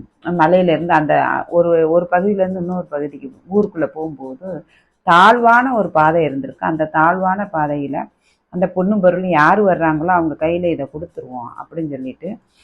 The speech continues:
அந்த பொண்ணும் பொருளையும் அங்க வ-, வச்சுட்டு, அது மேல வந்-, நடந்து வந்த களைப்புல, அந்த மயக்கத்துல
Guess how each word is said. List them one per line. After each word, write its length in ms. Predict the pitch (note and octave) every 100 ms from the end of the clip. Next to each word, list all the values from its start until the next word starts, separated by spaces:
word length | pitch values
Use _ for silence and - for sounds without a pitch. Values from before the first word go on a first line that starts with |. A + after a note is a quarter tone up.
| _ _
அந்த 220 | - F#3+ F#3+
பொண்ணும் 280 | A3 C4 A3
பொருளையும் 500 | G3+ F#3 F#3 G3+ A3+
அங்க 220 | F#3 E3
வ-, 340 | D#3 D3+ D3
வச்சுட்டு, 460 | C#3+ D3 - E3+ G3
அது 240 | G#3 D#3+
மேல 500 | D#3+ E3 F3+ E3+ D3+ - _ _
வந்-, 220 | D#3 D#3 D#3+
நடந்து 360 | D3+ G3 G#3+
வந்த 240 | G3 D#3 D3
களைப்புல, 380 | D3 E3+ E3+ E3+
அந்த 400 | F3+ D#3 C3+ C#3+ D3
மயக்கத்துல 540 | E3 E3 F3+ E3 F3